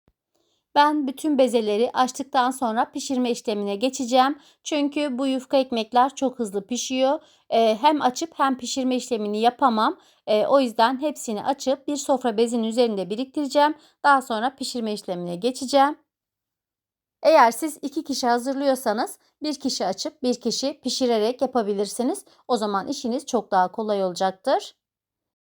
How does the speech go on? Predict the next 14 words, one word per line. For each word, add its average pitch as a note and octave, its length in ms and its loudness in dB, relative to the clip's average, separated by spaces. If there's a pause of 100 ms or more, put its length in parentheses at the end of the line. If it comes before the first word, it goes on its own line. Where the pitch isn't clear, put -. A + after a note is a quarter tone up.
(640)
Şöyle C#4+ 340 4
uygun C#4 480 0
bir C4+ 100 -2
yapışmaz B3 560 0
tavayı G#3+ 360 2
ocağa A3 440 2
koyuyoruz. C4+ 540 -2
İyice C#4+ 300 -4
ısındıktan C#4 580 -2
sonra B3+ 320 0
yufka C#4 300 -2
ekmeği A3+ 400 -4
içerisine B3 460 -4
yerleştiriyorum. A3 960 0